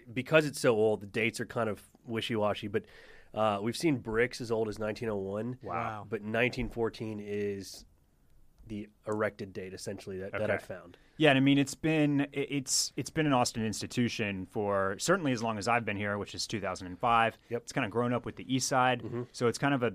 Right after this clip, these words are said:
Speaker 2: a nice little slice of, of real old Austin in an area that's now very hot and very trendy. Uh,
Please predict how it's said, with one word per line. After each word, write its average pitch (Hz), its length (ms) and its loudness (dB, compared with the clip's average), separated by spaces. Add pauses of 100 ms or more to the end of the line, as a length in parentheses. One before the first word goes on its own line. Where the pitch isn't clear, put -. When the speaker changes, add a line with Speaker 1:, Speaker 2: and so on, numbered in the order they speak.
Speaker 2:
a 107 100 -6
nice 110 400 0
little 110 160 -2
slice 107 480 -2
of, 95 400 -8
of 95 240 -8
real 107 420 -4
old 101 420 -4
Austin 101 680 0 (640)
in 143 280 4
an 127 140 -2
area 120 360 4
that's 107 220 -4
now 107 420 0
very 107 240 0
hot 101 280 0
and 95 80 -10
very 95 160 -6
trendy. 110 460 -4 (600)
Uh, 120 120 -4